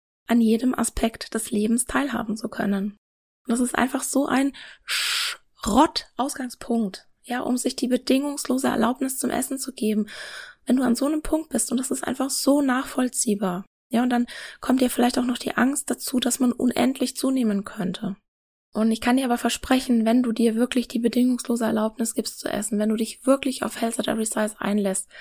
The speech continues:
dann wird sich dein Gewicht auch früher oder später dort stabilisieren, wo dein Körper es braucht.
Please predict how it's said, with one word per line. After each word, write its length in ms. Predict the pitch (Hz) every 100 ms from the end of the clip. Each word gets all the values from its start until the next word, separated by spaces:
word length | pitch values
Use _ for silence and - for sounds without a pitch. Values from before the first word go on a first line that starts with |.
| - - -
dann 220 | - 233
wird 180 | 220 262
sich 160 | - 233
dein 200 | - 220
Gewicht 300 | 220 233 -
auch 140 | 220
früher 340 | - - 240 233
oder 160 | -
später 380 | 220 - 220 208
dort 260 | - 202 -
stabilisieren, 800 | - 214 208 208 - 220 240 - - - - -
wo 160 | - 254
dein 220 | 247 240
Körper 340 | - 208 214
es 120 | - -
braucht. 560 | - 233 220 - -